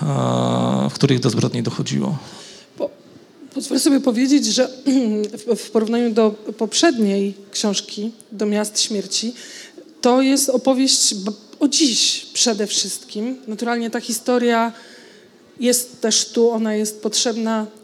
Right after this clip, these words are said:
Speaker 2: żeby opisać dziś, no ale właśnie to jest opowieść o tym, jak, e, pamięć, jak historia funkcjonują,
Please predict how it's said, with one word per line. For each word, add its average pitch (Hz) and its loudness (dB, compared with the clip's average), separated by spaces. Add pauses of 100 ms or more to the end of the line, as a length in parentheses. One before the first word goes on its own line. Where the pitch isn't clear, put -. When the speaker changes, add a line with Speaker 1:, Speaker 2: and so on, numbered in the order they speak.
Speaker 2:
żeby 226 2
opisać 226 0
dziś, 262 -2
no 254 -4
ale 240 0
właśnie 240 -2
to 254 -4
jest 254 -4
opowieść 240 -4
o 247 -8
tym, 247 -4 (800)
jak, 240 2 (520)
e, 220 0 (100)
pamięć, 254 2
jak 220 0
historia 233 4
funkcjonują, 233 2